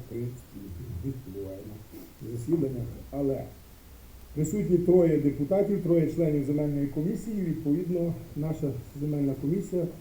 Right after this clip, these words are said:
правочинна, ми можемо розглядати питання,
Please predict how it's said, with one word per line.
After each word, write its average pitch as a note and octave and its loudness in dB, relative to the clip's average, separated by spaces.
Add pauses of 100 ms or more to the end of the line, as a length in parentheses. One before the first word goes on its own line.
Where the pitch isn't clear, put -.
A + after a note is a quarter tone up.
(340)
правочинна, E3 -2
ми C#3+ 0
можемо D3 0 (2000)
розглядати C#3 2
питання, D3+ -2